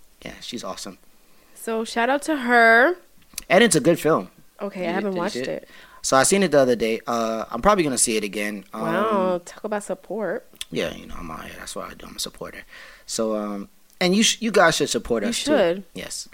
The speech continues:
Speaker 1: Like,
Speaker 2: Absolutely.
Speaker 1: comment, subscribe, share, those things. But anyway, um, so I'm probably gonna see it again. I'm gonna see it again, w-, one, just for, to support it.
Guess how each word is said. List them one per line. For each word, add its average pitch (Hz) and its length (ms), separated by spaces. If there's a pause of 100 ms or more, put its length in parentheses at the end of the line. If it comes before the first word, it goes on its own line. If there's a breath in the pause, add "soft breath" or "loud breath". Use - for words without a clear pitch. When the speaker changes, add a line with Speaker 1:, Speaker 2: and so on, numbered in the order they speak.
(320)
Speaker 1:
Like, 131 260
Speaker 2:
Absolutely. 202 240
Speaker 1:
comment, 127 360
subscribe, 113 840 (320 loud breath)
share, 113 560 (140)
those 107 180
things. 104 300 (180)
But 147 80
anyway, 82 220 (480 loud breath)
um, 117 680 (520)
so 151 160
I'm 147 120
probably 208 220
gonna 147 140
see 123 160
it 113 80
again. 113 260 (420 loud breath)
I'm 190 220
gonna 202 200
see 160 200
it 156 60
again, 131 380 (180)
w-, 123 240
one, 127 320
just 117 180
for, 120 140
to - 240
support 110 380
it. - 180